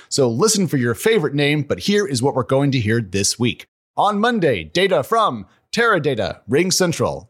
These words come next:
Alteryx, Compass, and Olo. Then Tuesday will bring us Uber, Coupang, Datadog, GlobalFoundries,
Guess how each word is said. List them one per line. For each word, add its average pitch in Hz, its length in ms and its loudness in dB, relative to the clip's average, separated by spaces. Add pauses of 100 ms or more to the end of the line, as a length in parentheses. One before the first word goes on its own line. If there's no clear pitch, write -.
Alteryx, - 720 -2
Compass, 202 400 2 (100)
and 156 420 0
Olo. 131 460 2 (240)
Then 127 380 0
Tuesday 208 400 2
will 156 160 0
bring 143 240 0
us 131 280 0
Uber, 196 460 0 (120)
Coupang, 143 600 2 (180)
Datadog, 123 640 0 (200)
GlobalFoundries, 185 840 0